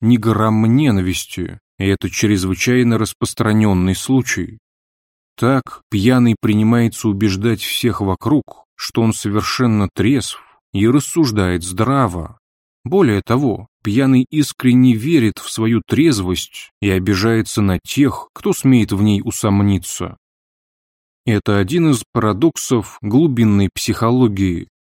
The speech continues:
Обычный человек не имеет ни малейшего понятия, что происходит у него внутри. Он не знает даже, какие чувства он испытывает, счастлив он или несчастен, спокоен он или взвинчен,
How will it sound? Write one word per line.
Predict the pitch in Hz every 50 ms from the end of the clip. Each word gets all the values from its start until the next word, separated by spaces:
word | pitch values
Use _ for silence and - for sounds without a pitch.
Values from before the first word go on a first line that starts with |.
| _ _ _ _ -
Обычный | 95 92 101 135 131 - - - 110 104
человек | - - - 107 107 107 117 156 160 - - - - - _ _ _
не | 98 98 101 104
имеет | 113 139 143 131 - -
ни | 123 117 117
малейшего | 117 120 123 135 139 127 - - 117 107 104 98 -
понятия, | - 101 95 107 143 156 139 - - - - 95 85 82 - - _ _
что | - - - - - 160 -
происходит | - - 120 117 110 - - - 131 113 120 117 - -
у | 113
него | 110 110 107 98 104 101 92
внутри. | 87 98 104 113 - - - 110 92 80 - - _ _ _ _ _ _ _ _ _ _
Он | 113 113 113 117
не | 123 110
знает | 110 156 180 180 147 110
даже, | 104 139 147 135 131 -
какие | - 123 107 - - 143 131
чувства | 127 - - - 190 160 - - - 113 113
он | 127 123 117 117
испытывает, | - - - - 135 - - 101 92 90 82 80 - _ - - _ _ _ _
счастлив | - - - - 120 113 113 107 - - 110 107 - -
он | 110 104 98
или | 98 117 117 104 101
несчастен, | 98 95 95 90 - - - - 110 104 - - - - 101 90 82 - - _
спокоен | - - - - - 143 - - 208 208 180 135 113 107
он | 101 90 82 80 87 - _ _ _
или | - 95 90 92
взвинчен, | 87 90 90 82 95 92 95 107 110 113 110 - - 104 92 85 87 -